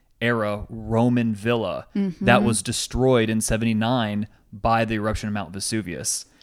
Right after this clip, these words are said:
Speaker 2: Yeah.
Speaker 1: And not only that, so it's in Malibu, it overlooks the ocean,
Speaker 2: Yeah.
Speaker 1: and,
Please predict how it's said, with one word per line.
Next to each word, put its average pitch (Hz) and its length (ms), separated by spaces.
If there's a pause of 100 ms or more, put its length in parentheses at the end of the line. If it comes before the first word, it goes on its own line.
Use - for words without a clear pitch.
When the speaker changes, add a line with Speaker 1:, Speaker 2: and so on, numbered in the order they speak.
(120)
Speaker 2:
Yeah. 175 200 (180)
Speaker 1:
And 131 320
not 123 240
only 170 280
that, 104 420
so 113 180
it's 110 140
in 151 240
Malibu, 110 560
it - 120
overlooks 139 460
the 113 160
ocean, 104 580 (140)
Speaker 2:
Yeah. 180 280
Speaker 1:
and, 127 680